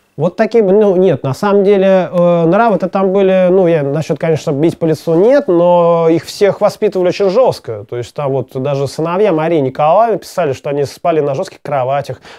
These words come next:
при низкой температуре. Когда они выезжали куда-то, им не позволяли тепло одеваться. То есть там вот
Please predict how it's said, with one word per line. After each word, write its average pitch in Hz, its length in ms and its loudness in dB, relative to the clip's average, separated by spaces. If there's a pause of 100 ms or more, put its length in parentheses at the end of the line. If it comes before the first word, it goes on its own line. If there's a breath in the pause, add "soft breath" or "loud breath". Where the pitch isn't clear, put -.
при 143 300 -2
низкой 165 280 -2
температуре. 135 760 -4
Когда 127 240 -6
они 147 160 0
выезжали 151 600 0 (180 loud breath)
куда-то, 143 380 -4
им 151 200 -2
не 143 140 -6
позволяли 143 480 -2
тепло 123 240 -4
одеваться. 120 560 -4
То - 80 -12
есть 113 140 -10
там 185 160 -4
вот 160 240 -8